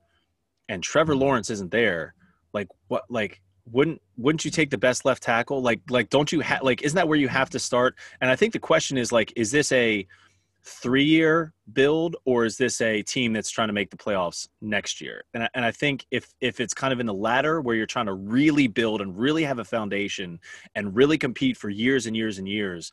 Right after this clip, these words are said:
uh, I, you have to start at the offensive line. You have to. I, it, and,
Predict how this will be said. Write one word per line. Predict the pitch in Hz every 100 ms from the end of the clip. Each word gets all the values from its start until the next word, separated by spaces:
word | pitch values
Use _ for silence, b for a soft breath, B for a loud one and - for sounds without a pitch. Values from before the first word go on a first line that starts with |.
| b b b b _ _ _ _ _
uh, | - 127 _ -
I, | 127 -
you | 127 123
have | 160 175
to | 143
start | - 160
at | 127
the | 131
offensive | 135 - 127 110
line. | 123 147 98
You | 95
have | - 196 262 -
to. | - - _ _ _ _ _ _ _ _
I, | 135 - -
it, | - 147 _ _ _ _
and, | 143 131